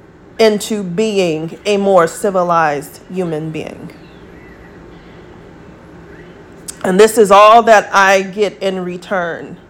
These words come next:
You losing your cool, acting kukanini, and it's about Joanna. That's what I'm saying.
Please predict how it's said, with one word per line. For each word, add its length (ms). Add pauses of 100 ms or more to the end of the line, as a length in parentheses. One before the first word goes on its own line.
(420)
You 260
losing 640
your 260
cool, 760 (600)
acting 640 (400)
kukanini, 880 (1700)
and 340 (1500)
it's 440 (280)
about 440
Joanna. 340
That's 280
what 80
I'm 160
saying. 540